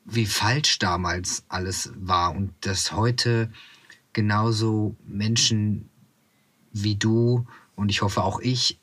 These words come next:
anderen Menschen eben zeigt, dass man das alles aufbrechen kann, dass es eben nicht so sein muss, dass man das anzieht, wo Mann draufsteht. Ich meine, ich, ich würde wirklich lügen, hätte ich nicht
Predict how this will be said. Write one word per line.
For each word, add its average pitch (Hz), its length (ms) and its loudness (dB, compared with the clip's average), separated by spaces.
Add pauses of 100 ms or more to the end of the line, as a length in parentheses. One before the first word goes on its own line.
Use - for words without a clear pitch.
anderen 113 340 2
Menschen 110 320 2
eben 101 300 -2
zeigt, 101 420 -2
dass 104 180 0
man 95 400 -2
das 95 200 -2
alles 117 420 -2
aufbrechen - 640 -2
kann, 85 220 -4
dass 95 180 -2
es 101 120 -2
eben 104 320 0 (1120)
nicht 120 340 2
so 110 160 2
sein 101 400 2
muss, 104 220 0
dass 101 240 -2
man 101 180 -2
das - 300 -2
anzieht, 101 560 -2
wo 92 120 -2
Mann 98 300 2
draufsteht. 82 760 -2 (220)
Ich - 180 -8
meine, 98 240 0
ich, - 180 -6 (140)
ich 98 200 -4
würde 107 240 2
wirklich 107 320 0
lügen, 113 360 2
hätte 101 240 0
ich 104 140 0
nicht - 300 -2